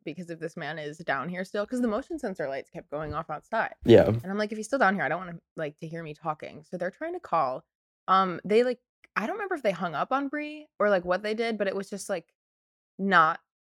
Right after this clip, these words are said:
Speaker 1: they weren't doing anything, and we're, like, freaking out 'cause it's, like, in the moment, and obviously we're all panicking. So Ian's not there, and we're like, "Hey, could you, like, call nine one one?" And he's like, "Wait, what?" And <laughs> we're like, "Yeah, like, these men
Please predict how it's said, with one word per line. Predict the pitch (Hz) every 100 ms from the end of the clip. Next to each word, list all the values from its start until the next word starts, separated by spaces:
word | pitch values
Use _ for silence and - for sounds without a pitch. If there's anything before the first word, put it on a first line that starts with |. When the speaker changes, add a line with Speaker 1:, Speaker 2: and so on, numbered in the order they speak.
| _ -
Speaker 1:
they | 190
weren't | 175 180 170
doing | 160 170
anything, | 196 208 214 208
and | 170
we're, | 160
like, | 156 - _ -
freaking | 170 175 165
out | 151
'cause | 185
it's, | 170 -
like, | 165 147 -
in | 151 151
the | 147
moment, | 139 139 156 190 -
and | 160 151
obviously | 135 139 151 160
we're | 151
all | 127
panicking. | 156 160 180 220 233 247 _ _ _
So | - 196 185 - -
Ian's | 185 226 214
not | 180 160
there, | 135 131
and | 151
we're | 151
like, | 156 - _
"Hey, | 185 160 127 101 - _ -
could | 185 156
you, | 143
like, | 254 -
call | - 403
nine | 427 427 427
one | 320
one?" | 165 165
And | 190
he's | 208
like, | 208 190
"Wait, | 202 -
what?" | 147 147 214 -
And | 240
<laughs> | 262
we're | 381 302
like, | 294 294 - - -
"Yeah, | - 285 269 196
like, | 214 247
these | 254 233
men | 240 226 233 214 262 370 381